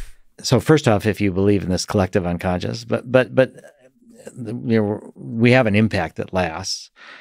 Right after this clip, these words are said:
But I, I think that, uh, for me at least, I've been of the view that, um, we should be grateful for death, that death makes life precious, that if we had an infinite amount of time,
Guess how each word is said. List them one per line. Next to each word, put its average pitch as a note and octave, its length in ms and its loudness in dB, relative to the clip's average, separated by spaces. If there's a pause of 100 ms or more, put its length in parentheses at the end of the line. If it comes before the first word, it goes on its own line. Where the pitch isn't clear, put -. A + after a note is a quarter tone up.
(360)
But B2+ 280 2 (260)
I, C#3 300 0
I C#3+ 40 4
think F3 220 4
that, C#3 320 4 (120)
uh, - 280 -14
for - 200 2
me C#3+ 200 6
at C#3 100 4
least, A2+ 320 2
I've A2+ 140 0
been G#2+ 400 0
of A2 240 -2
the G#2 320 2
view A2+ 400 4
that, G2+ 320 0
um, F#2+ 380 -2 (1000)
we A2+ 120 4
should A2 140 0
be G#2+ 80 4
grateful G2+ 480 2
for E2 220 -10
death, - 480 -14 (680)
that G#2+ 460 -2
death A#2+ 340 2
makes A2 280 2
life G2+ 320 2
precious, - 640 -6
that G2+ 260 -2
if G2+ 240 0
we A#2+ 140 4
had B2+ 200 4
an G2+ 120 4
infinite A#2+ 480 2
amount G2 240 0
of F2 100 -4
time, G#2 680 -6